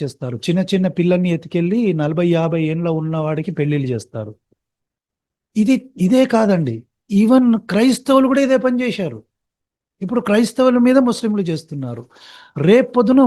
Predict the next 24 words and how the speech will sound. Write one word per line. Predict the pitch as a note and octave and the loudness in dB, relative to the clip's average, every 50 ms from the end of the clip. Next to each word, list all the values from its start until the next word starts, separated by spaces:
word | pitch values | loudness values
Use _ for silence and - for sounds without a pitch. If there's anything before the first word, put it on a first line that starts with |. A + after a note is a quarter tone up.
| G#3+ G#3+ | 6 4
ఇంకో | A#3 A3+ C#4 C4+ | 4 4 4 4
మ్లేచ్ఛ | B3+ B3+ B3 A#3+ - A#3 A3 | 4 4 2 0 0 -2 -4
మతం | A3 G#3 G3+ E3+ | -4 -4 -4 -6
వస్తది, | D#3+ C#3+ - - - C3+ A2 A2 A2+ - _ B2 | -6 -6 -8 -8 -10 -10 -10 -10 -12 -14 _ -10
వాడు | B2 C#3 E3+ G3 A3 A#3+ A#3+ C#4 | -4 -2 0 0 2 2 2 2
ఈ | C4 B3+ B3 | 2 2 4
ముస్లిం | G#3 F#3+ A3 A3 - - C4 B3+ | 4 4 2 2 0 0 0 0
మీద | B3 A#3+ G#3+ | 0 0 0
చేస్తాడు. | G#3 F3+ D#3+ C#3+ - - - B2+ G#2+ G2+ A#2 - _ _ _ _ _ _ _ _ _ _ | 0 -2 -2 -4 -6 -10 -14 -14 -14 -14 -16 -20 _ _ _ _ _ _ _ _ _ _
అంతేకాదు, | C3+ E3 G3 B3+ B3 A#3 A#3 G#3 G#3 | -6 -4 -2 -2 0 0 0 0 0
ఇప్పుడు | F#3 F#3 F#3 E3+ E3 D3 C#3+ - - | -2 -2 -4 -2 -2 -4 -4 -4 -2
అహ్మదీయాలు | C3 D#3 G3 A#3 A#3+ A3 B3 A#3+ A#3 G#3 F#3 D#3 | 0 0 2 2 0 0 0 0 0 0 -2 -2
ఉన్నారు, | C3+ B2+ A#2 G#2+ G#2 A2+ - _ _ _ _ _ _ _ _ _ _ _ _ _ | -4 -6 -8 -10 -12 -16 -20 _ _ _ _ _ _ _ _ _ _ _ _ _
వాళ్ళ | C#3 A#2+ C#3+ E3+ G#3 A#3 B3 | -6 -2 0 2 2 2 2
మీద | A#3+ A#3+ B3 A3+ B3+ | 2 2 2 2 0
సున్నీలు, | A#3 - - A3+ A#3 B3 B3+ B3 B3+ | -2 0 0 0 2 2 2 2 0
షియాలు | G#3+ - A#3+ A#3 A3 A3 A3+ | 0 0 -2 -2 -2 -2 -2
దౌర్జన్యాలు | F#3 G3+ G3 F#3 F3 D#3+ F3 E3 D#3 D3 C3 | -2 -2 -2 -2 -4 -4 -6 -6 -6 -6 -6
చేస్తారు. | A#2+ A#2 A2+ - _ _ B2 G#2+ A#2+ - _ _ _ _ _ _ _ _ _ | -8 -8 -10 -12 _ _ -14 -14 -14 -16 _ _ _ _ _ _ _ _ _
ఒకప్పుడు | E3 D#3+ - A#3 A3+ A#3+ B3 B3 | -6 -4 -4 -4 -4 0 2 2
అహ్మదీయాలు | G3 F3+ G#3 A#3 B3+ B3 B3+ B3+ A#3+ G#3+ | 4 4 4 4 4 4 4 4 4 4
చేశారు | F#3 F3+ E3 C#3 D#3+ C#3+ C3 | 2 0 -2 -2 -4 -6 -4
వీళ్ళ | B2 B2 A#2+ A#2+ | -4 -6 -6 -6
మీద. | A2 A2+ A2+ G#2+ | -8 -10 -12 -12